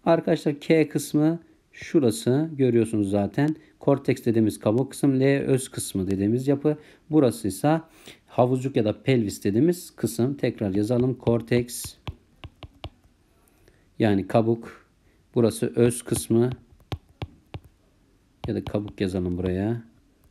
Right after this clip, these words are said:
Burası ise M bölgesinde havuzcuk diyoruz. Hatırlatmış olduk.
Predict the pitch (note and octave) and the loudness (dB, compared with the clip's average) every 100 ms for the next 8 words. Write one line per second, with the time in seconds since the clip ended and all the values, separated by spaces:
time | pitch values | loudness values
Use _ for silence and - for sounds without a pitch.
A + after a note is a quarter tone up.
0 | - _ _ _ _ _ _ - - _ | -14 _ _ _ _ _ _ -20 -20 _
1 | - C#3+ A2 - F2+ - C3 B2 A#2 G#2+ | 0 0 0 -2 -6 -2 0 2 2 2
2 | F#2+ G#2 - A#2+ G2+ G2 G2+ G2+ - - | -2 -4 -6 -4 -4 -2 -2 -4 -4 -4
3 | F2+ A2+ B2 - _ - - _ - _ | -4 -4 -8 -18 _ -16 -16 _ -16 _
4 | - - _ - - - - _ _ _ | -20 -20 _ -20 -20 -20 -20 _ _ _
5 | - - - - _ - A#2+ G#2 F2+ - | -20 -20 -20 -20 _ -8 -6 -4 -6 -8
6 | - C3+ A2+ B2+ | -4 0 0 -2